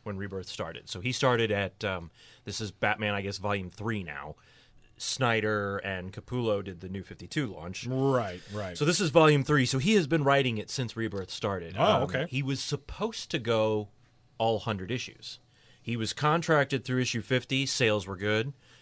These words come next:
Speaker 1: And so he extended his contract through issue one hundred. But apparently he has been pseudo-fired from the book now. His run will end with issue eighty-five,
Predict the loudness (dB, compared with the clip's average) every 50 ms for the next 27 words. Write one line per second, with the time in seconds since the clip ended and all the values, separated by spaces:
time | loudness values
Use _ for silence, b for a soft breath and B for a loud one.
0 | b b b -6 -4 -2 2 2 2 2 2 2 0 0 0 -2 0 2 2 2
1 | 4 2 0 0 -2 0 0 0 0 2 0 0 -2 -2 -4 -6 -6 -6 -6 -6
2 | -6 -6 -6 -4 -2 0 0 0 0 -2 -8 -14 -18 -20 _ _ _ _ _ _
3 | _ _ _ -10 -4 0 0 0 0 -2 -6 -10 -12 b b b b b b b
4 | -8 -4 0 0 2 2 4 4 2 2 0 -2 -2 -2 -2 -4 -2 -2 -2 -4
5 | -4 -6 -4 0 2 2 2 2 0 -4 -6 -8 -10 -16 _ _ _ _ _ -6
6 | -2 0 0 0 0 0 2 2 4 2 2 0 0 0 2 2 4 2 0 0
7 | -4 -6 -6 -4 -4 -2 -2 -2 -2 -2 -4 -4 -4 -2 -2 0 0 0 -2 -4
8 | -8 -12 _ _ b b b b b b b b b b b -2 -2 -2 -2 0
9 | 4 6 6 6 4 4 2 2 2 2 2 0 0 2 0 0 -2 -2 -2 -2
10 | -2 -2 -2 -2 -2 -2 -4 -4 -6 -6 -4 -2 0 0 2 0 0 -2 -4 -6
11 | -10 -16 -20